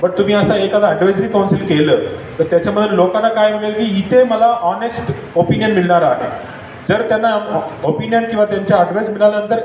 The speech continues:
it is up to him. असं व्हायला नको की कोणी एखादा इन्व्हेस्टमेंट केला, नंतर त्यांना कळालं की this is not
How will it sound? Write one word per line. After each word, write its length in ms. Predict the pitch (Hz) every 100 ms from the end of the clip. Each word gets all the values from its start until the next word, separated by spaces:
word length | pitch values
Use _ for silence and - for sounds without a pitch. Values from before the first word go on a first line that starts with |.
| 196
it 60 |
is 100 | 233
up 200 | 220 -
to 80 | -
him. 80 | - - - - - - - -
असं 200 | 156 214
व्हायला 200 | 220 220
नको 240 | 220 214
की 280 | 208 220 226
कोणी 640 | - 180 190 208 202 202 - - 165
एखादा 280 | 170 190 185
इन्व्हेस्टमेंट 520 | 175 196 196 202 190
केला, 280 | 185 180 180
नंतर 300 | 170 - 185
त्यांना 260 | 185 175
कळालं 380 | 180 175 180 180
की 280 | 180 190 180
this 120 | 165
is 260 | 170 151 156
not 100 | 170